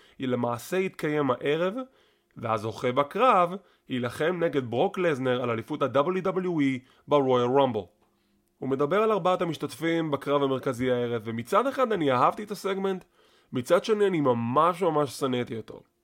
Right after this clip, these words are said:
בואו נדבר על מה עבד בסגמנט, לדעתי. כן, הוא דיבר על המתאבקים, כן, הוא עשה פיץ' שהוא מסביר למה לכל אחד מהם מגיע או לא מגיע, והוא באמת עשה עבודת קודש עם הפיץ'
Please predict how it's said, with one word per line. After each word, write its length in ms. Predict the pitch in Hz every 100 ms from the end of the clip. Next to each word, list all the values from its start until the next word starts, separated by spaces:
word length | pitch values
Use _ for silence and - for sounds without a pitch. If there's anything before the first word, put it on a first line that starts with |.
| _ _ _ _ -
בואו 180 | 160
נדבר 360 | 269 226 180 180
על 80 | 147
מה 180 | 139 139
עבד 200 | 131 120
בסגמנט, 540 | 113 135 123 107 95
לדעתי. 580 | 117 113 110 104 120 98 - _ _ _ _ _ _ _ _ _ _ _ _ -
כן, 340 | 208 220 214 208 -
הוא 120 | 156
דיבר 360 | 151 143 170
על 80 | 175
המתאבקים, 720 | 170 160 156 - 147 151 143
כן, 500 | 135 - 165 175 175 160
הוא 120 | 143
עשה 260 | 127 143
פיץ' 720 | 135 - 156 151 147 - - - _ _ _ _
שהוא 180 | - 131
מסביר 340 | 120 110 139
למה 200 | 143 139
לכל 280 | 131 143 143
אחד 200 | 139 131
מהם 200 | 131 123
מגיע 380 | 117 123 131 127
או 220 | - 127
לא 260 | 113 117
מגיע, 440 | 151 160 151 156 147 135 _ _ _ _ _ _ _ _ _ _ _ -
והוא 240 | 123 139
באמת 440 | 135 139 185 190 -
עשה 320 | 123 - 143
עבודת 380 | 135 127 120 -
קודש 640 | 147 165 214 240 - - _ _ _
עם 140 | 135 120
הפיץ' 400 | - 160 -